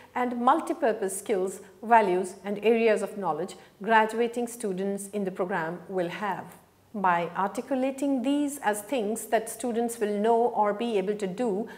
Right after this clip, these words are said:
the benefits of a program of study can be clearly communicated to prospective students,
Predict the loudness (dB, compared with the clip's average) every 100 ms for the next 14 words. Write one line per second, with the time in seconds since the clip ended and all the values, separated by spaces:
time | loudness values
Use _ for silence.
0 | -6 -2 2 2 0 -2 -6 -4 -6 -4
1 | -2 0 2 2 0 -2 0 2 2 -4
2 | -6 -4 -4 -6 -10 -4 0 2 0 -2
3 | -6 -4 -4 -2 -2 -2 -4 -6 -6 -2
4 | -2 -2 -6 -6 -6 -8 -6 -4 -2 -4